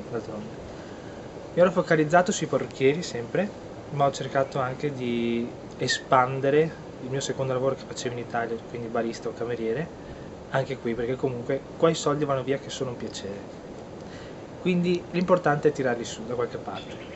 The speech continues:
E ho cercato, ho fatto varie prove, ho fatto anche due prove da barista, ma comunque volevano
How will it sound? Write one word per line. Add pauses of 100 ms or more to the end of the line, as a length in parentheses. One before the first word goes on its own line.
(1300)
E
ho
cercato,
ho
fatto
varie
prove,
ho
fatto
anche
due
prove
da
barista,
ma
comunque
volevano